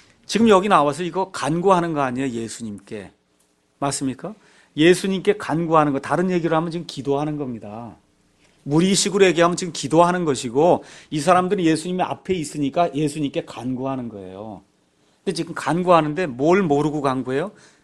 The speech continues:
예, 간구할 바를 모르고 간구하는 거예요. 그러니까 저와 여러분이 아버지 하나님 앞에 나가서 무엇인가 기도할 때, 간구할 때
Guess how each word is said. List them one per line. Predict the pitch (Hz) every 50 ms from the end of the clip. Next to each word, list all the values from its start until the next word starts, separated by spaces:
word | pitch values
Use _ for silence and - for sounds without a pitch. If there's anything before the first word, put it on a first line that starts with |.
| _ _ -
예, | 131 120 -
간구할 | - - 165 202 208 202 214 220 214 208 214
바를 | 202 196 202 208
모르고 | 180 165 185 214 226 226 233 220
간구하는 | 196 196 185 180 165 165 165 147 143 135
거예요. | 123 120 113 110 104 113 123 127 117 - _ _ _ _ _ _ _ _ _ _ _ _ _ _ _ _ _ _ _ _ _ _ _ _ _ _ _ _ _ _ -
그러니까 | - 170 -
저와 | 151 147 151 175 175 170
여러분이 | 160 151 151 143 135 143 160 185 170 117 - - _ _ _ _ _ _ _ _ _ _ _ -
아버지 | - 131 151 156 170 180 170 170
하나님 | 165 165 170 175 170 170 165
앞에 | 160 147 151 170 160
나가서 | 147 135 131 135 131 139 139 131 - 160
무엇인가 | 127 120 131 143 151 139 - 160 156 156
기도할 | 151 - - - 127 143 185 190 180 175 170 165 -
때, | - 139 135 143 160 156 113 90 - _ _ _ _ _ _ _ _ _ _
간구할 | - - - 170 175 190 190 214 190 175 151 139 -
때 | - 147 160 190 196 151 107 -